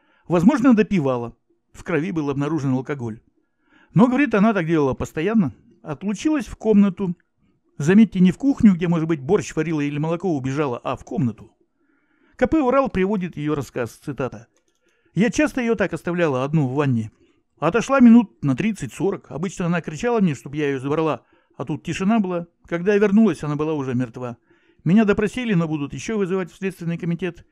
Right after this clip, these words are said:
Вероятно, будут судить по сто девятой У К причинение смерти по неосторожности». Конец цитаты. Уже невероятно, а совершенно точно.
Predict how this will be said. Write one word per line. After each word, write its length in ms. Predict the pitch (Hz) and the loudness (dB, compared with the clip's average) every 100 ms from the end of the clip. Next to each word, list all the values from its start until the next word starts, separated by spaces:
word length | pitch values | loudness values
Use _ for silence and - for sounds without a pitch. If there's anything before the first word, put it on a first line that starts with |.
| _ _ _ | _ _ _
Вероятно, 420 | - 165 254 254 214 | 0 2 2 2 0
будут 300 | 190 196 - | 0 -6 -8
судить 320 | 147 151 143 | -10 -10 -8
по 160 | 139 | -10
сто 220 | 123 _ 165 | -10 _ -4
девятой 360 | 151 147 135 | -2 -2 -4
У 120 | 123 | -10
К 240 | 131 190 180 _ _ _ | -6 -6 -8 _ _ _
причинение 500 | 170 139 170 170 160 | -6 0 2 2 0
смерти 320 | - 170 - | -4 -8 -8
по 100 | 135 | -8
неосторожности». 840 | 147 143 113 131 135 127 123 - 120 | -4 -4 -6 -8 -6 -6 -8 -10 -16
Конец 380 | - 123 120 - | -8 -6 -6 -8
цитаты. 440 | 120 127 117 120 _ _ _ _ _ _ _ _ - | -12 -12 -10 -16 _ _ _ _ _ _ _ _ -4
Уже 160 | 220 | 2
невероятно, 840 | 294 233 202 185 196 - 185 185 - | 4 6 4 2 0 0 0 0 -4
а 80 | - | -10
совершенно 520 | - 170 151 233 175 | -4 -6 -2 0 0
точно. 480 | 117 131 120 139 127 | -2 -8 -6 -6 -6